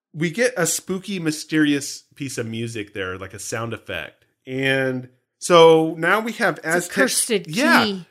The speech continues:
Speaker 1: Well, we have Aztec gold music
Speaker 2: Yeah.
Speaker 1: that plays. And now we have a Dead Man's Chest key music that plays.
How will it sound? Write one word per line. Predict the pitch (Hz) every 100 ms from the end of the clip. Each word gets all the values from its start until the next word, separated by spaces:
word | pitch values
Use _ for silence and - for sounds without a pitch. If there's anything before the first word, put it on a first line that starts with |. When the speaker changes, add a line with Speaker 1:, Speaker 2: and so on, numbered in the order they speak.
| -
Speaker 1:
Well, | 233
we | 240
have | 233 208
Aztec | - 202 240 294 269 147
gold | 165 185 170
music | 117 104 92 95 - _
Speaker 2:
Yeah. | - 196 175
Speaker 1:
that | 113 _
plays. | 120 98 95 110 - _ _ _ _ -
And | 156
now | 175
we | 196
have | 196 175
a |
Dead | 127 156 160
Man's | 170 165 156
Chest | - 160 156 -
key | - 185 175
music | 123 90 87 80
that | 90 -
plays. | 90 82 78 78